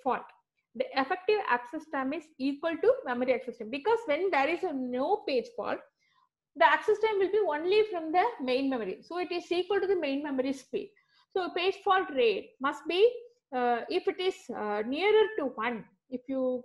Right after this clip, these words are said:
calculate the probability, if it is near to one, then, uh, it will be wa-, every reference is a page fault. If it is equal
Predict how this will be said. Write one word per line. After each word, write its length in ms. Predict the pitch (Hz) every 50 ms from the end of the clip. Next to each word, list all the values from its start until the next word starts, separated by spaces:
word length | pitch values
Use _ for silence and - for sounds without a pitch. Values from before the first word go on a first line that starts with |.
| - -
calculate 420 | 247 233 240 240 - 254 254 269 277 254
the 60 | 240 233
probability, 800 | - 240 233 240 262 277 285 320 330 311 - 302 214 - - 269
if 100 | 269 -
it 100 | 277 294
is 120 | 285 285 -
near 260 | 240 247 269 311 381 392 -
to 80 | 392 349
one, 400 | 302 262 226 226 226 247 254 226
then, 320 | 226 233 240 254 277 285 - _ _ _ _ _ _ _ _ - 247
uh, 40 | 254
it 220 | 254 277 294 277
will 140 | - 285 254
be 160 | 269 320 330 311
wa-, 380 | 254 233 233 226 - 220 254
every 300 | 269 262 - 415 440 427
reference 480 | 339 311 269 - - 320 330 359 339 -
is 160 | 302 277 311 311
a 40 |
page 280 | 302 - 240 220 233 226 - -
fault. 160 | 214 - - - _ _ _ -
If 160 | 311 311 -
it 80 | 311
is 140 | 359 349 311 -
equal 380 | - 269 294 311 311 - 370 381